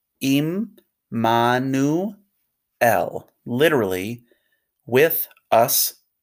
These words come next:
God. But think of how many people in the Old Testament have sentence names ending with L. Daniel means God is my judge, but that doesn't mean that the man bearing that name is God.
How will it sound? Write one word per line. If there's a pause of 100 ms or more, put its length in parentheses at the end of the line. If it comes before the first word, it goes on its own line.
(160)
God. (880)
But
think
of
how
many
people
in
the
Old
Testament
have
sentence
names (320)
ending
with (340)
L. (800)
Daniel (300)
means
God
is
my
judge,
but
that
doesn't (320)
mean
that
the
man
bearing
that
name
is
God.